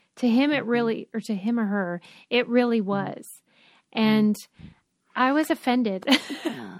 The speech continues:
Speaker 2: And also when I, and yeah. 'Cause when I think about when we were in, in Brazil,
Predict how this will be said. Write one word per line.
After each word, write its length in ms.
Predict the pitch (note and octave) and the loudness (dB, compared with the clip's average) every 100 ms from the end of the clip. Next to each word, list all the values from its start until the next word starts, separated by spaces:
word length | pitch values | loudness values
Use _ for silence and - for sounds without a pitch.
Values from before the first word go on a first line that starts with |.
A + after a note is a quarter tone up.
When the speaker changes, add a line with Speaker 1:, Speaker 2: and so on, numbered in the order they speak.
| - _ _ _ - | -20 _ _ _ 2
Speaker 2:
And 200 | D4+ D#4 | 4 6
also 420 | E4 F4+ - G4 | 6 4 2 4
when 120 | E4+ C#4+ | 4 4
I, 300 | C#4 - - _ _ _ _ _ | 0 -4 -8 _ _ _ _ _
and 320 | A2+ B3 - - _ _ _ _ _ _ - _ - | -2 0 -2 -6 _ _ _ _ _ _ -20 _ -8
yeah. 560 | C4+ C#4 C4+ - - - _ _ _ _ _ _ _ _ _ _ _ _ _ _ _ _ _ | -4 -2 -2 -6 -10 -12 _ _ _ _ _ _ _ _ _ _ _ _ _ _ _ _ _
'Cause 160 | - B3 | -4 -4
when 400 | B3+ B3+ B3 A#3+ - _ - | 2 2 4 2 -4 _ -2
I 100 | C4 | 0
think 220 | E4 D#4+ | 2 2
about 380 | E4 C#4+ C4 A#3+ | 2 4 4 2
when 140 | A#3+ | 2
we 160 | A#3 A#3 | 2 2
were 220 | A#3 A#3 | 2 2
in, 380 | G#3+ G3 F#3+ F#3+ - _ _ _ _ - | 4 4 2 0 -4 _ _ _ _ -2
in 460 | F#3 F#3 F3+ F3+ - | 0 2 2 0 0
Brazil, 680 | F3 D#3+ F3 A3 D3+ E2 - | 0 0 2 2 2 -2 -6